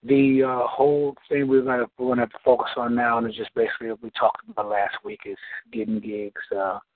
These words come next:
getting, um, sponsors and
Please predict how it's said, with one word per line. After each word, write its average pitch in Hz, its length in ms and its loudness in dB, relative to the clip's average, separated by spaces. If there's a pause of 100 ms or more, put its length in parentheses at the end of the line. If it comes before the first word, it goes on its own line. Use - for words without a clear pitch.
(540)
getting, 113 320 2
um, 101 460 2 (600)
sponsors 110 600 0
and 104 140 -10